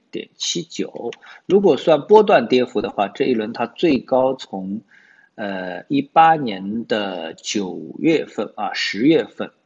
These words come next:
的股价差不多九块二，跌到现在只有五块五了啊，也要跌掉百分之四十啊，四十了吧啊，也可能要接近拦腰一刀了。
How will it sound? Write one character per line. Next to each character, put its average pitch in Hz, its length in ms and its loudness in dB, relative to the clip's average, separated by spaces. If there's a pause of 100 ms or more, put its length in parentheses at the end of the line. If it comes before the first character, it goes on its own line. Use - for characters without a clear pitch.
的 - 320 -12 (480)
股 101 140 -8
价 120 160 2
差 113 160 0
不 101 100 -8
多 113 160 -4
九 90 220 -6
块 - 160 -2 (120)
二， - 280 4
跌 123 100 4
到 117 160 -2
现 104 240 -4
在 101 140 -8
只 107 120 -10
有 107 120 -2
五 90 140 -8
块 107 200 -6
五 98 320 -6
了 - 200 -8 (200)
啊， 85 220 -8
也 95 140 -4
要 107 180 -4 (140)
跌 113 160 0
掉 98 160 -2
百 92 200 -8
分 95 200 -12
之 101 280 -10 (520)
四 - 200 -4
十 98 380 -6 (300)
啊， - 300 -6
四 - 200 -14
十 - 140 -12
了 92 100 -8
吧 - 80 -8 (300)
啊， 92 120 -10
也 98 160 -6
可 - 140 -12
能 92 120 -12
要 95 80 -10
接 101 140 -6
近 98 140 -12
拦 92 160 -10
腰 92 140 -8
一 - 240 -14
刀 98 180 -6
了。 95 120 -12